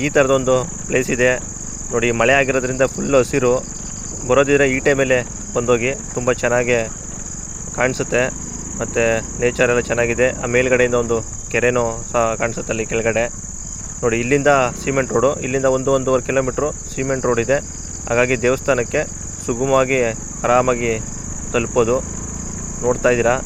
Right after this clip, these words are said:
ಹೇಗಿದೆ ವ್ಯೂ ಅಂತ, ತುಂಬ ಸೂಪರಾಗಿದೆ. ನೀವು ಇಲ್ಲಿ ಬಂದು ನೋಡಿದ್ರಂತೂ ಇನ್ನೂ ಮಸ್ತಾಗಿ ಕಾಣಿಸುತ್ತೆ.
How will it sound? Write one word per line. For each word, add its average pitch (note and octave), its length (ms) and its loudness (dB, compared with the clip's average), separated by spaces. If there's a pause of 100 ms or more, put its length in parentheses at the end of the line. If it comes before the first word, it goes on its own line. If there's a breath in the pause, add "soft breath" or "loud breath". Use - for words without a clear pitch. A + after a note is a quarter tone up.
(180)
ಹೇಗಿದೆ A#2+ 340 2 (540)
ವ್ಯೂ A#2+ 160 2 (140)
ಅಂತ, A2+ 140 -6 (1600)
ತುಂಬ A#2+ 320 2
ಸೂಪರಾಗಿದೆ. B2 640 2
ನೀವು A2 180 -2
ಇಲ್ಲಿ A#2 200 -4
ಬಂದು B2+ 260 2 (220)
ನೋಡಿದ್ರಂತೂ A#2+ 520 2 (140)
ಇನ್ನೂ A#2+ 180 0 (180)
ಮಸ್ತಾಗಿ A#2 380 -2
ಕಾಣಿಸುತ್ತೆ. A#2+ 420 -2